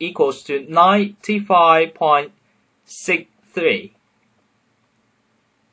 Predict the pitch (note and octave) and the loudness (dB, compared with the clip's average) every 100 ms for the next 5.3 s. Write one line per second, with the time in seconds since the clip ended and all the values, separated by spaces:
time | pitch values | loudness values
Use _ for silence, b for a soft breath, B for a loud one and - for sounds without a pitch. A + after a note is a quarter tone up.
0 | _ _ _ _ _ _ _ _ _ _ | _ _ _ _ _ _ _ _ _ _
1 | _ _ _ _ - G#3+ A#3+ A#3+ A3+ G3 | _ _ _ _ 4 6 6 4 4 2
2 | G3 F#3+ A#2 A2+ - - D#3+ G3 D#3+ G#2+ | 2 2 2 0 -2 -2 0 2 0 -2
3 | A2 G#2 - A2+ - C3 B2 C3+ C3+ C#3 | -6 -8 -10 -6 -4 -4 0 2 2 0
4 | D#3+ F3+ G#2+ A2+ - D3 - E3 E3+ E3+ | 2 4 4 0 -4 -12 -2 -2 0 -4
5 | - A#2 | -4 -4